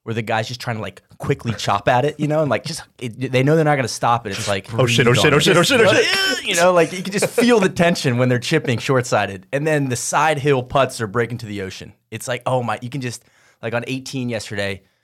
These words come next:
Speaker 1: when they're all, that, that front right pin, and they're all, like, Paul Casey was lined up, like, forty-five degrees over here. And it just, you know, it's just the, the Pacific's just pulling it. And that's,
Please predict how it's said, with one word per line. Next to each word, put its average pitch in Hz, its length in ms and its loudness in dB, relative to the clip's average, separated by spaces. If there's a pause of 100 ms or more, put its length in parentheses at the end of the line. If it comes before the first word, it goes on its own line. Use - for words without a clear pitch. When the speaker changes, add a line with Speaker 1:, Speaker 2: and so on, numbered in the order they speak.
(260)
Speaker 1:
when 113 120 -8
they're 117 160 0
all, 113 180 2
that, 107 260 -8
that 98 200 -8
front 113 560 -6
right 104 300 -4
pin, 117 340 -4 (480)
and 104 100 -8
they're 113 180 0
all, 113 200 4
like, 107 200 -8
Paul 143 180 2
Casey 131 340 -4
was 95 200 -10
lined 98 240 -6
up, 95 140 -8
like, 92 200 -14 (320)
forty-five 123 600 -6
degrees 104 420 -10
over 92 180 -12
here. 98 460 -14
And 107 100 -8
it 104 120 -12
just, - 280 -12 (220)
you 117 100 -14
know, 98 160 -12
it's 104 100 -18
just - 180 -12 (120)
the, 104 140 -6
the 107 160 -10
Pacific's 120 540 -8
just - 180 -14
pulling 120 340 -2
it. - 200 -20
And 107 120 -4
that's, 151 300 -2